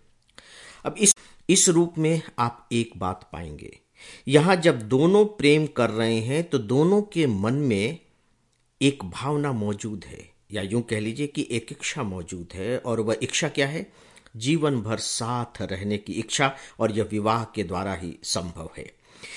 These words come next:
यानी कि यहां इच्छा तो मौजूद है। लेकिन दोस्तों, क्या सच में कोई ऐसा भी प्रेम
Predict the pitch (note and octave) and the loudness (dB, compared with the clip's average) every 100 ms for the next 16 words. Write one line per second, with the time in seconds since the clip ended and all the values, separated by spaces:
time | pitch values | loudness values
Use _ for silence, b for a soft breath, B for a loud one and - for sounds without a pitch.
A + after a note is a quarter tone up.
0 | B D#3+ E3 E3+ E3+ D#3 - C#3+ - E3 | B 6 6 6 4 6 4 0 -2 -6
1 | E3 A2+ G2 E2 - E2 - - - _ | -4 -4 -2 -6 -8 -12 -14 -20 -20 _
2 | _ _ B B B B F3+ C#4 A3 A3+ | _ _ B B B B 2 4 8 8
3 | A3+ A3+ A3 - F#3 G3+ - C3+ - E3+ | 8 2 2 2 2 0 -2 -4 -4 -2
4 | F#3+ F#3+ _ _ D#3+ E3+ - B2 B2+ F#3 | -2 -4 _ _ 0 0 0 -4 -2 -4
5 | F3 A#2 - E3+ - _ B2+ D3+ E3 | -6 -8 -8 -8 -8 _ 0 2 0